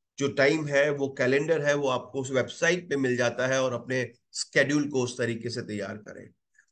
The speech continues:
डाउनलोड एसएचपीएल प्राइस लिस्ट और एसएचपीएल कॉम्पेंसेशन प्लान।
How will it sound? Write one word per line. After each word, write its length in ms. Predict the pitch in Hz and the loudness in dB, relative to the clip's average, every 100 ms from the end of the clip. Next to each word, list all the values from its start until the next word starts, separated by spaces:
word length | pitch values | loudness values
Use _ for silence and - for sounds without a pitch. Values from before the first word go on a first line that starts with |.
| _ _ - - _ _ _ 131 | _ _ -20 -20 _ _ _ 0
डाउनलोड 520 | 151 175 190 190 180 | 6 6 8 6 4
एसएचपीएल 520 | 151 170 175 - 175 | 0 0 -2 -2 -2
प्राइस 480 | 170 - 147 165 - | -2 2 2 2 0
लिस्ट 420 | 170 180 175 - - | 0 0 -2 -10 -4
और 460 | 127 131 131 131 - | 0 2 2 0 -2
एसएचपीएल 680 | 135 160 151 156 151 151 147 | -2 -2 -6 -6 0 0 2
कॉम्पेंसेशन 800 | 139 127 - 123 127 123 123 110 | -2 -2 -2 -4 -4 -4 -6 -2
प्लान। 580 | 131 143 160 185 180 | 2 6 4 2 -6